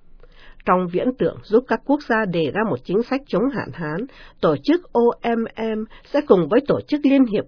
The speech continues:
Quốc tranh đấu chống nạn sa mạc lan rộng và các đối tác khác của hệ thống Liên Hiệp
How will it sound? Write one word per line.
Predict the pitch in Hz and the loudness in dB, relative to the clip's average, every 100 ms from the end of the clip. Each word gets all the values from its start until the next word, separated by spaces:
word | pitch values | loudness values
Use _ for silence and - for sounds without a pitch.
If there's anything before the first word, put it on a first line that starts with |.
| - | 0
Quốc | 226 311 | 0 2
tranh | - 262 220 | -2 0 0
đấu | 214 - | 0 2
chống | - 269 | 2 2
nạn | 294 - | 0 -2
sa | - 247 | -4 -4
mạc | 233 156 - | -2 -4 -4
lan | 233 254 220 | -4 -2 -2
rộng | 180 143 - - - - | -4 -6 -6 -18 -20 -8
và | 170 147 | -6 -2
các | 214 269 | -4 -4
đối | 180 202 | 0 0
tác | 247 247 277 | 0 -4 -4
khác | - 240 302 | -6 -4 -4
của | - | -6
hệ | 131 160 - | -6 -6 -8
thống | 170 165 240 | -6 -2 2
Liên | 233 233 | 4 2
Hiệp | 190 | 0